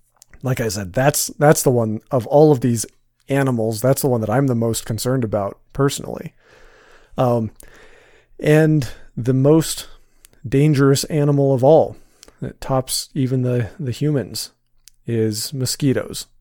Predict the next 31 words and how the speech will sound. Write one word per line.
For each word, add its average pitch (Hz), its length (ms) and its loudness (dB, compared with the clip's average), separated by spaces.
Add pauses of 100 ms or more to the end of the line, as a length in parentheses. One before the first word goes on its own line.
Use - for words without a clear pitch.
(180)
Mosquitoes 135 760 0 (380)
responsible 123 640 -4
for 123 120 -8
the 120 100 -4
death 110 320 -2
of 123 120 -6
about 107 360 -2
seven 120 400 -4
hundred 113 380 -6
fifty 123 640 -4 (540)
thousand 120 640 0
people 110 600 -4 (240)
annually. 120 680 -2 (920)
So - 320 0 (440)
maybe 156 200 4
that'll 151 200 8
just 135 220 -2
put 135 140 2
it 135 120 4
in 127 280 0
a 139 80 -4
little 139 240 2
bit 131 140 0
of 120 120 -4
perspective. 135 800 -2 (720)
I'm 110 180 -8
not 120 240 -4
worried 127 280 2
about 117 300 0
the 127 80 -6
bears 117 680 0